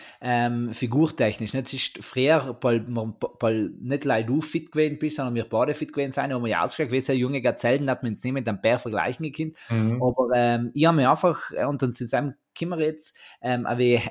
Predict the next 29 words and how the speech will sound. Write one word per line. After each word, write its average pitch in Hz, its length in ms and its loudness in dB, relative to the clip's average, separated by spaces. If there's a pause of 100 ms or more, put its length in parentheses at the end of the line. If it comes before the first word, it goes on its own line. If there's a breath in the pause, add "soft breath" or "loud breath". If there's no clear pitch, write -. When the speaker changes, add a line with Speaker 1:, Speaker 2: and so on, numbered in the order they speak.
Speaker 1:
äh, 120 560 4
hängen 180 320 2
gelassen 123 280 4
oder 120 280 4
ein 113 80 4
wenig, 120 400 4 (320 loud breath)
ja, 131 200 2
ich 147 80 4
hab's 180 180 6
ein 156 80 10
wenig 139 100 8
lax - 320 8
genommen 113 260 2
die 104 60 0
letzte 110 320 2
Zeit. 127 460 -2
Speaker 2:
Oh. 123 60 -2
Speaker 1:
Ähm, 120 300 4 (140)
äh, 135 220 2
sei 131 300 4
es, 175 220 0
äh, 127 140 4
frisurtechnisch, 175 920 0
das 127 160 0
heißt, 135 240 4
ich 120 100 0
schau, 117 240 2 (220)
äh, 113 140 0
Gesicht - 680 -8